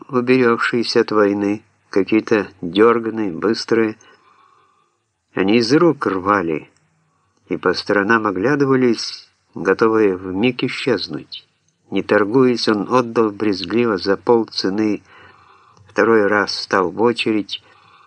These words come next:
Медленно подвигалась она к окошку лейтенанты, капитаны,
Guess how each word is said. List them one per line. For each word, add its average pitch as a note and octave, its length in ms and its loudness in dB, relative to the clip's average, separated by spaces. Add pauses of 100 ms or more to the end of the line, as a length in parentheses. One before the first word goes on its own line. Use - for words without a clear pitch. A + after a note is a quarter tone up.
(460)
Медленно A#2+ 440 2
подвигалась G2+ 720 -2
она F#2+ 300 0
к - 120 -8
окошку F#2 500 0
лейтенанты, A#2 880 0 (1600)
капитаны, A#2+ 800 0